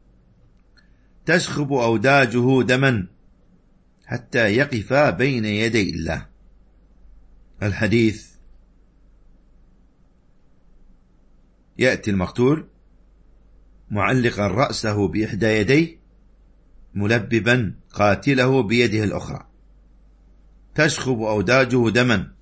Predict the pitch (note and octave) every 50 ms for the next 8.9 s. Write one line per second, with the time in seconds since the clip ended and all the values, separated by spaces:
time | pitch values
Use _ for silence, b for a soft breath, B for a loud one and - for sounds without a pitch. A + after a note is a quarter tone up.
0 | _ _ _ _ _ _ _ _ _ _ _ _ _ _ _ _ - A#2+ A#2 -
1 | - G2+ F#2+ G#2 A#2 B2+ - - G2 F2+ G#2+ A2+ C#3 C#3+ A#2+ F2+ G#2+ C3 C#3+ A#2+
2 | G#2+ G#2+ A2 G#2+ G2+ E2 D#2+ C#2+ C#2+ C#2+ C#2+ D2+ - C3 - _ _ _ _ _
3 | _ _ _ _ _ _ _ _ _ _ - - _ _ _ - - G3+ A#3 F3+
4 | C#3 C3 A#2 A2+ A2 G#2+ G2+ G2+ A2+ B2 B2+ A#2+ A2+ G#2+ G#2+ G#2 F#2+ F#2+ F#2+ F2+
5 | - - B2+ B2+ B2+ A#2+ A2+ A2 - - - - - - _ _ _ _ _ _
6 | - - - - - _ - - _ _ _ _ _ _ _ _ _ - - C#3
7 | F#3 F#3 D3+ C#3 C3 C3+ C#3 C#3 B2+ B2 A#2 G#2+ F#2 G2 A2+ B2 A#2+ A#2 A2+ G#2+
8 | A2 A#2 G#2 G2 G2 - - F#2+ - G#2 A#2+ C3 B2 G#2+ - - -